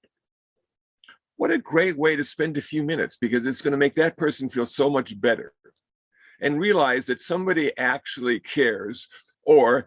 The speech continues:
seems to care. And as we go through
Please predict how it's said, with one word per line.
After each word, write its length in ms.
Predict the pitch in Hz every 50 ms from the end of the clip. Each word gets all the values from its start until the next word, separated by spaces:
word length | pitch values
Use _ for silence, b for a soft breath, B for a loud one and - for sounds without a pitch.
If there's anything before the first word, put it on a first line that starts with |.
| b b b
seems 560 | b - - - 165 160 147 127 113 104 - -
to 100 | 104 92
care. 460 | - - 90 71 60 - - - _ _ _ _ B B B B
And 140 | - 143 170
as 220 | 196 269 277 170
we 100 | 185 180
go 300 | 147 147 156 156 165 165
through 420 | - - - 147 143 143 131 131